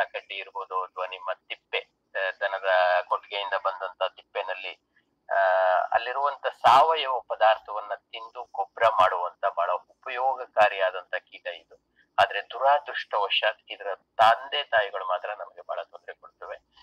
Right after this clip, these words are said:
ಅವು ಈ ತೆಂಗಿನ ಮರದ ಸುಳಿಯನ್ನ, ಆ, ದಾಳಿ ಮಾಡಿ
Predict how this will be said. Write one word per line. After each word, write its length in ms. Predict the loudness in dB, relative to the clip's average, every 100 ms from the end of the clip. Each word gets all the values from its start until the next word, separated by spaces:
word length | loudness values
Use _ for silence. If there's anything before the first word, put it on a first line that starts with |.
| -20 _
ಅವು 340 | -4 -4 -8 -14 _
ಈ 60 | -20
ತೆಂಗಿನ 440 | _ -8 -6 -4
ಮರದ 280 | -4 -4 -8
ಸುಳಿಯನ್ನ, 640 | -12 -14 -14 -12 -14 -12 -14 -16 _ _ _ _ _ _ _ _ -8
ಆ, 80 | -6
ದಾಳಿ 340 | 2 2 0
ಮಾಡಿ 380 | -4 -6 -6 -16